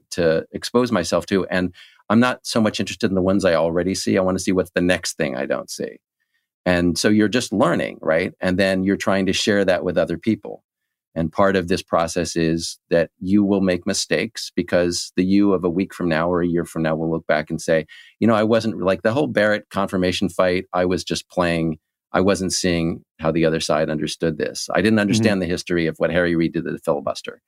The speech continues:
Speaker 1: Um, and if I had understood it, you know, I would have at least understood what the other side was thinking. So, yeah, I mean, I don't, so yeah, it's a practical problem of how you go back to having a camp, but it's not a moral problem.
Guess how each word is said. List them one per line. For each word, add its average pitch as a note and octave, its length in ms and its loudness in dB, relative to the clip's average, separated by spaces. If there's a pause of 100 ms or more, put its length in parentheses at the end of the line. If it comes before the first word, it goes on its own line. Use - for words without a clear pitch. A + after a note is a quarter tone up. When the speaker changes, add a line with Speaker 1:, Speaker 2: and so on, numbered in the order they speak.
(460)
Speaker 1:
Um, D#2 260 -4
and E2 80 -2
if E2+ 100 0
I F#2+ 100 4
had A2+ 180 2
understood F#2 480 0
it, E2+ 160 0 (640)
you F#2+ 80 2
know, E2 340 2 (160)
I F2+ 80 2
would E2+ 160 2
have D#2+ 160 -4 (100)
at E2 120 -2
least F2 180 0
understood E2 420 -2
what E2 140 -2
the E2+ 100 2
other E2+ 180 0
side C2 340 -2 (180)
was - 140 -10
thinking. - 380 -16 (1080)
So, E2+ 680 2 (520)
yeah, G#2 380 2
I G#2+ 100 2
mean, B2+ 280 2
I C3 100 4
don't, C3+ 180 -2 (140)
so C3+ 180 2
yeah, B2+ 220 4
it's G2+ 140 -2
a A#2 40 0
practical B2+ 520 0
problem E2 340 0
of D#2+ 100 -2
how F2 100 0
you E2 160 2
go E2+ 100 2
back D#2+ 240 0
to E2+ 60 -8
having D#2+ 280 0
a D2 80 -6
camp, D2+ 340 -6
but G2 140 0
it's F#2+ 100 -2
not B2 220 2
a D2+ 60 0
moral F2+ 400 2
problem. - 460 -6